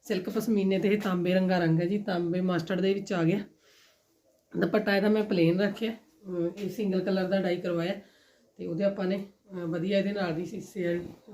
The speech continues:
ਫਿਨਿਸ਼ਿੰਗ ਕੀਤੀ ਹੋਈ ਹੈ। ਮੈਂ ਦਿਖਾ ਦਿੰਦੀ ਹਾਂ ਤੁਹਾਨੂੰ ਇੱਕ ਵਾਰ, ਦੇਖੋ ਜੀ। ਇਸ ਤਰ੍ਹਾਂ ਦਾ ਆਪਾਂ ਨੇ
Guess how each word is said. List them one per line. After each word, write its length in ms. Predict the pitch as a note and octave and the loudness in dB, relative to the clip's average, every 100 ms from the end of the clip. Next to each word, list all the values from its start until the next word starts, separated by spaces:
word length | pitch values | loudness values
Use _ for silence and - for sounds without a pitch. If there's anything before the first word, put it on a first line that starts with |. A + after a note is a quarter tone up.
| F#3+ | -10
ਫਿਨਿਸ਼ਿੰਗ 420 | F#3 F3+ E3 F#3+ | -4 -4 -2 -4
ਕੀਤੀ 260 | G3 E3+ G3+ | -4 -6 -4
ਹੋਈ 180 | G3 F3+ | 0 0
ਹੈ। 60 | G#3+ - _ - | -4 -10 _ -8
ਮੈਂ 100 | E3 | -8
ਦਿਖਾ 280 | D#3+ F#3+ | -4 -2
ਦਿੰਦੀ 200 | F3 D#3+ | 0 2
ਹਾਂ 60 | D#3+ | 2
ਤੁਹਾਨੂੰ 220 | E3+ D#3+ | 0 -4
ਇੱਕ 100 | D#3 | -4
ਵਾਰ, 200 | D#3+ E3+ - _ _ _ - - _ _ _ _ _ _ - - - _ _ _ _ _ _ _ _ _ _ - | -6 -8 -12 _ _ _ -20 -20 _ _ _ _ _ _ -20 -20 -20 _ _ _ _ _ _ _ _ _ _ -6
ਦੇਖੋ 260 | F3+ D#3 D3+ | -4 -4 -8
ਜੀ। 160 | - - - _ _ _ - - _ - | -14 -18 -20 _ _ _ -20 -20 _ -14
ਇਸ 120 | E3+ | -14
ਤਰ੍ਹਾਂ 220 | E3 F3+ | -8 -2
ਦਾ 100 | E3 | 2
ਆਪਾਂ 220 | E3 D#3+ D#3+ | 2 0 0
ਨੇ 140 | F3 | 0